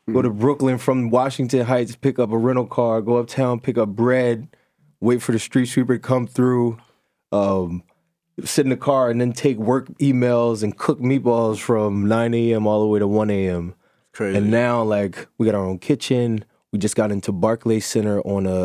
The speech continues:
Speaker 1: a three-game trial.
Speaker 3: Wow.
Speaker 2: Shout out.
Speaker 1: We, um, we got some important meetings coming up. I've been doing corporate caterings for the last couple years, and we just got back into Smorgasburg.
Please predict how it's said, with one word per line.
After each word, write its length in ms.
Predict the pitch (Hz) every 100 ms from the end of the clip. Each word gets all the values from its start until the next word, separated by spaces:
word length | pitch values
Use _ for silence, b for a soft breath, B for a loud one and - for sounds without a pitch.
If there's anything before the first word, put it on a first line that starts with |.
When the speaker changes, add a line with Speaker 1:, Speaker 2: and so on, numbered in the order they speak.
| -
Speaker 1:
a 60 |
three-game 420 | 92 113 110 110 101
trial. 680 | - 120 113 110 107 107 -
Speaker 3:
Wow. 300 | 82 82 85
Speaker 2:
Shout 80 | 90
out. 80 | 87
Speaker 1:
We, 180 | 110 107
um, 360 | 101 98 92 90
we 80 | 117
got 80 | 113
some 160 | 117
important 420 | 107 - 151 127 117
meetings 360 | 127 127 120
coming 320 | - 123 117
up. 180 | 113 113
I've 140 | 101 98
been 120 | 101
doing 220 | 117 110
corporate 360 | - 123 120 117
caterings 560 | - 131 113 110 110
for 100 | -
the 80 | 107
last 360 | 107 110 110 -
couple 220 | 117 117
years, 400 | 107 107 104 95 -
and 500 | 123 135 123 107 107 - _ -
we 60 |
just 180 | 107 104
got 180 | 110 95
back 280 | 110 107 _
into 300 | 110 104 -
Smorgasburg. 680 | - 95 90 85 82 80